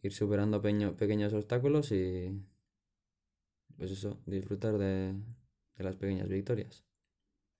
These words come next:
Y concluyendo, pues eso, os diría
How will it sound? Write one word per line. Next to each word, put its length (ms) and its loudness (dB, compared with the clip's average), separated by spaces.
Y 160 0
concluyendo, 720 2
pues 220 0
eso, 280 -4
os 200 -2
diría 640 4